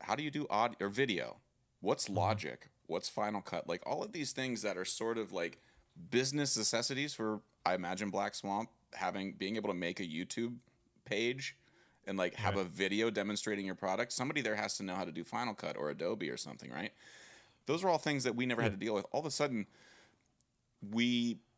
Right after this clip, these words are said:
Speaker 1: I, it was just strange. We had all of this content that we finally were able to work on, and we got out there, and it was like, "Oh, awesome. Like, we can do that." The other thing is it gave us access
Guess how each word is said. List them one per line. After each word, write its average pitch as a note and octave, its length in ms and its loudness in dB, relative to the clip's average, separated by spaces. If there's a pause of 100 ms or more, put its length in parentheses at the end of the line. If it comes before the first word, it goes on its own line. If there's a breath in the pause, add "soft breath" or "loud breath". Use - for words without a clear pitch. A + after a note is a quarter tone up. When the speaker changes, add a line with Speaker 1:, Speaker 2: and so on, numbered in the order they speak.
(320)
Speaker 1:
I, - 200 -4
it B2 140 0
was C#3 120 -2
just D3 180 0
strange. A#2+ 500 0
We A#2 140 0
had B2 180 2
all A2+ 280 4
of A2+ 80 -4
this G#2+ 140 -2
content G2+ 420 -4
that A1+ 100 -6
we D2 80 -6
finally G2+ 340 -2
were G#2 60 0
able F#2+ 120 -2
to F2+ 60 0
work E2+ 260 -2
on, D#2 120 -4
and D#2+ 80 -4
we D#2+ 80 -4
got D#2 220 -2
out D2 200 -2
there, A#1 240 -6 (180)
and D#2+ 180 -4
it D2 160 -6
was D2 140 -6
like, D2 280 -4
"Oh, B2 280 -4 (480)
awesome. G2 540 2
Like, F#2+ 140 0
we G#2 120 -2
can G#2 120 -2
do C3+ 120 -2
that." E2 240 0 (460 loud breath)
The B2+ 120 0
other F4+ 120 -4
thing A#2 340 -2
is G#2 200 0
it A2 140 0
gave D3+ 240 2
us C#3 180 2
access G#2+ 640 -2